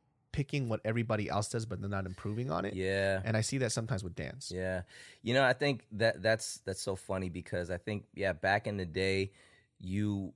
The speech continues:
Speaker 2: you would catch something, you would see somebody do something, and, like, more than likely, you're not gonna have it accessible on this, you know, portable device where you
Speaker 1: Yeah.
Speaker 2: can just watch the crap out of it and learn it to the T. You might have seen it once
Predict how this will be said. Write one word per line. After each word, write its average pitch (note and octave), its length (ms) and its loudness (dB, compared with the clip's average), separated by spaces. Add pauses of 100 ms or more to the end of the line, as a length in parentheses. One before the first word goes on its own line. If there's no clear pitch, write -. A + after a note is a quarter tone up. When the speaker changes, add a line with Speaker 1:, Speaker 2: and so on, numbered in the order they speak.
(160)
Speaker 2:
you F#2+ 220 -2
would G#2 240 0
catch - 300 2
something, G#2 440 -2
you F#2 120 -4
would F#2 120 -2
see B2+ 220 -2
somebody A2+ 420 2
do F#2 220 -2
something, A#2+ 580 -2 (460)
and, G2+ 420 2 (1080)
like, A#2 280 0 (120)
more C3+ 460 8
than C3 180 8
likely, B2+ 280 6
you're A2+ 140 6
not C3 180 6
gonna A2 160 6
have B2 320 8
it G#2+ 80 0
accessible G#2+ 680 4
on G#2 140 2
this, G#2 340 -2
you G2+ 160 -6
know, F#2+ 140 0
portable A#2 460 4
device G#2+ 420 2
where G#2 80 0
you A2 60 4
Speaker 1:
Yeah. D3+ 120 0
Speaker 2:
can B2+ 80 2
just G#2+ 100 -4
watch G#2 440 0
the A2 80 -2
crap A#2 340 4
out G#2+ 120 4
of G#2 160 2
it G#2+ 100 2
and G2+ 200 0
learn G#2+ 180 2
it G2+ 120 -2
to G#2+ 120 -4
the F2 100 -4
T. - 200 -6
You G#2+ 200 0
might B2 220 4
have G#2 60 -2
seen A#2 280 0
it F#2+ 140 -4
once F#2+ 520 -2